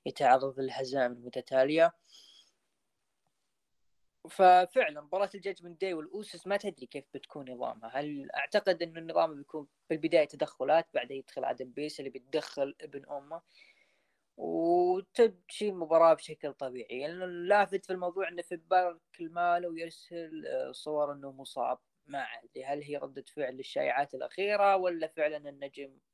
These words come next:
مصاب ككيفيب. آه، طبعا عبد الرحمن أعطانا تقييمه للعرض، أعتقد قال ستة. نروح للمشاهدات اللي بلغت مليون وستمية وثلاثة وتسعين ألف مشاهد.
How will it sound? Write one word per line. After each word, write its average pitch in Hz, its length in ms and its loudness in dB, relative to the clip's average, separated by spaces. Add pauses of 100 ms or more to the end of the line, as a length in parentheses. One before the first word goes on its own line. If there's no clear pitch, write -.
(240)
مصاب 131 460 -2 (560)
ككيفيب. - 500 -8 (960)
آه، 151 180 4
طبعا 180 260 6
عبد 170 220 2
الرحمن 175 200 -6
أعطانا 147 380 -4
تقييمه 143 500 -6
للعرض، 139 500 6
أعتقد - 360 -12 (100)
قال 120 160 -8
ستة. 180 560 4
نروح 175 380 0
للمشاهدات 135 1200 -6
اللي 127 140 -12
بلغت 131 440 -4
مليون 131 540 -8
وستمية 135 760 -10
وثلاثة 135 680 0
وتسعين 131 400 -12
ألف 127 140 -14 (120)
مشاهد. 143 380 -2